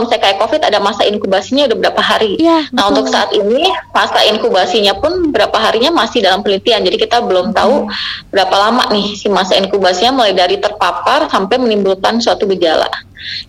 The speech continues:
Speaker 1: gitu.
Speaker 2: Oke, jadi benar-benar harus dijaga ya, eh, Sobat Maestro. Belum, memang bolehlah agak santai sedikit, agak ya menghirup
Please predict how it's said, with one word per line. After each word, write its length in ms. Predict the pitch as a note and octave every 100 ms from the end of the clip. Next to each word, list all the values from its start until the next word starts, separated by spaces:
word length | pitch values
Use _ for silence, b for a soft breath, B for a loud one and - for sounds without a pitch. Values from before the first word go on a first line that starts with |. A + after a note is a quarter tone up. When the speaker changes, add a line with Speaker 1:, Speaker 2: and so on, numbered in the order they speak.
| -
Speaker 1:
gitu. 320 | F#3 F#3 - - F#3+ -
Speaker 2:
Oke, 560 | F#3 F#3 E3+ - G3 F3+
jadi 240 | E3+ F#3
benar-benar 480 | G#3+ G#3 G3 F3+ G3+
harus 480 | A3+ G3+ F#3 G3+ -
dijaga 640 | F#3+ F#3+ E3+ F3+ F3+ G3
ya, 320 | G3 G3+ G#3+ G#3+
eh, 320 | F#3 F#3 F3+
Sobat 320 | F3+ F3+ F3
Maestro. 480 | F3 F3 - F#3+ G3+
Belum, 560 | F#3 F#3 G3+ G3 G3+ - B B B B - -
memang 320 | A#3+ B3+ C4
bolehlah 480 | A#3+ A3 A#3+ A#3+ F#3+
agak 240 | G#3 G3+
santai 320 | G#3+ G3+ G3+
sedikit, 400 | G#3 G3+ G#3 G#3+
agak 320 | G#3 F#3+ F#3+
ya 480 | - C#4 E4 E4+ E4
menghirup 480 | G#3+ A3+ B3 A#3+ B3